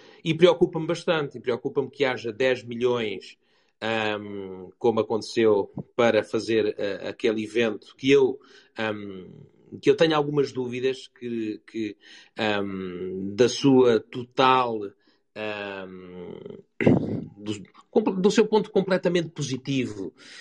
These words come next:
que é a, a Web Summit. A Web Summit é, é muito bom para o termo do turismo. Temos aqui muita gente durante,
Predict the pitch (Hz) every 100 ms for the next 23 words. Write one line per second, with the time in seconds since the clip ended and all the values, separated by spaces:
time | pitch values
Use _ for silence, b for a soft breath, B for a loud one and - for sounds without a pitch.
0 | B _ 120 120 113 110 107 107 113 107
1 | 104 - - 95 95 104 _ b b 110
2 | 113 - 123 120 - - 117 117 98 107
3 | 107 127 - _ - 113 120 110 110 113
4 | 120 117 120 113 120 127 104 110 123 117
5 | 117 101 113 120 - 113 113 113 113 104